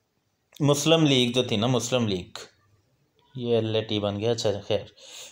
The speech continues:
मुस्लिम लीग जो थी उसने इसे बड़ा सपोर्ट किया। उन्होंने मान लिया चूँकि ये मुसलमानों की फेवर में था, तो जाहिर है मुस्लिम लीग ने तो मानना ही था।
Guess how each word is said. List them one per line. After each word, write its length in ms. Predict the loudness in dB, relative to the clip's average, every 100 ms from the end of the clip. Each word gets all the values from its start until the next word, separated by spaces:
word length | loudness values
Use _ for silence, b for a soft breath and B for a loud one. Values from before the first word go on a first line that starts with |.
| -2
मुस्लिम 360 | 0 4 4 6
लीग 280 | 4 4
जो 100 | 2
थी 360 | 2 2 0 -2 B B B B B _ -2
उसने 260 | 2 4
इसे 180 | 4 4
बड़ा 220 | 4 4
सपोर्ट 380 | 4 4 2 2
किया। 180 | 0 2
उन्होंने 520 | 2 0 0 0 2
मान 240 | 2 4 4
लिया 200 | 6 4
चूँकि 280 | 4 2 4
ये 100 | 4
मुसलमानों 460 | 2 2 2 2
की 80 | 0
फेवर 320 | 2 2 4
में 200 | 4 2
था, 180 | 4 2
तो 200 | 4 0 2
जाहिर 280 | 4 4 4
है 60 |
मुस्लिम 300 | 2 0 2
लीग 160 | 2 4
ने 140 | 2
तो 120 | 2
मानना 320 | 4 4 4 2
ही 80 |
था। 320 | 2 0 0